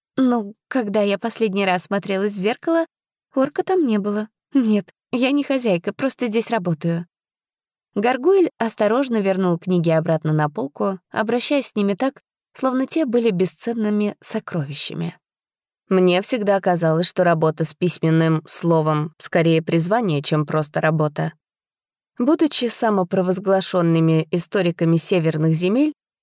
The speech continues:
гаргуили славились своей образованностью. Им была известна история каждого уголка королевства, каждая правда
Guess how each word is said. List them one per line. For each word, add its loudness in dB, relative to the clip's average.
гаргуили 2
славились 0
своей 2
образованностью. -4
Им 4
была 2
известна 0
история 0
каждого 0
уголка 0
королевства, -2
каждая 0
правда -2